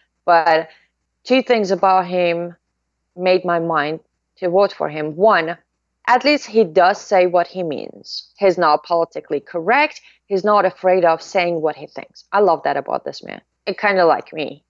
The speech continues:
you know, I'm, I just say it, whatever, hate me, love me, I will say what I think. The second is he is the only one who's calling it out what, for what it is. He is saying that the problem with refugees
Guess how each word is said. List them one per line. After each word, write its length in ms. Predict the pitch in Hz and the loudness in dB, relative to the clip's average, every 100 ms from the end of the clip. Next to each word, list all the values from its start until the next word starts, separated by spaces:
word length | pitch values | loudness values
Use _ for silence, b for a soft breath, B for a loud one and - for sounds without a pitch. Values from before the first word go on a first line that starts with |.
| _ | _
you 60 | - | -20
know, 120 | - | -20
I'm, 140 | - - _ _ _ | -20 -20 _ _ _
I 80 | 165 | -2
just 220 | 185 - | 0 0
say 240 | - 147 156 | 0 2 2
it, 180 | 139 _ _ _ - | 0 _ _ _ -2
whatever, 540 | 165 175 147 131 143 - | 2 4 2 -2 -6 -2
hate 220 | 185 175 | -2 0
me, 260 | 165 156 - | -2 -2 -2
love 260 | 151 170 160 | 0 0 0
me, 160 | 160 | 0
I 180 | 123 165 | 2 2
will 120 | 175 | 2
say 240 | 170 - 165 | -2 0 0
what 180 | 160 151 | 0 -2
I 120 | - | -6
think. 260 | - - _ b b b | -12 -16 _ b b b
The 60 | 170 | -8
second 440 | - 240 240 214 - | -2 0 0 -2 -2
is 260 | 170 156 - _ | -2 -2 -6 _
he 340 | 233 262 208 - - | 0 2 0 -8 -2
is 300 | 285 254 202 | 0 0 0
the 120 | 214 | 0
only 240 | 233 220 196 | 0 0 -2
one 420 | 175 247 190 170 B B B _ | 0 0 0 -4 B B B _
who's 180 | 208 - | -2 0
calling 400 | - 247 240 214 | 2 4 4 2
it 80 | |
out 240 | 185 170 151 | 2 0 -2
what, 240 | 151 143 _ _ | -6 -6 _ _
for 180 | - 165 | 0 2
what 220 | 170 175 | 4 4
it 220 | 147 - | 4 0
is. 160 | - - _ | -6 -20 _
He 160 | - 175 | -2 0
is 120 | 165 | 0
saying 300 | - 190 170 | 0 2 2
that 160 | 156 147 | 0 -2
the 80 | |
problem 460 | 143 - 247 269 269 | -4 0 2 4 2
with 120 | 240 | 0
refugees 680 | 202 214 - 196 175 190 170 | 2 0 0 -4 0 2 2